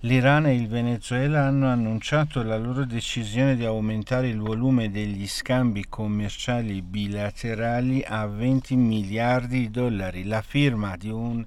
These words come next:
di diciannove accordi avviene a margine della visita del presidente iraniano Ebrahim Raisi a Caracas, la prima tappa del suo tour che lo porterà in tre paesi latinoamericani.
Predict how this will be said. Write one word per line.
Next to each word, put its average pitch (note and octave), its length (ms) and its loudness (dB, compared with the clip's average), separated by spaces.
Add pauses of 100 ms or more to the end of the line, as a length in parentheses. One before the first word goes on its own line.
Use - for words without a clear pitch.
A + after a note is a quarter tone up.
di A#2 160 -4
diciannove A#2 680 0
accordi A2 800 2 (180)
avviene A#2 440 2
a A#2+ 80 4
margine A#2+ 460 2
della G#2 260 0
visita A2+ 480 -2
del G2+ 200 -4
presidente G#2 680 -6
iraniano G#2+ 580 -2
Ebrahim G#2 380 -4
Raisi A2 680 -4 (120)
a G#2+ 140 -2
Caracas, A2+ 800 0
la G#2 160 -2
prima B2 340 0
tappa A#2+ 360 -4
del G#2+ 260 -4
suo A#2 360 -4
tour C3 420 0
che A#2 180 -4
lo G#2 180 -2
porterà G#2+ 720 -2
in G2 200 -4
tre B2+ 220 -2
paesi G#2+ 480 -4
latinoamericani. G#2+ 1200 -2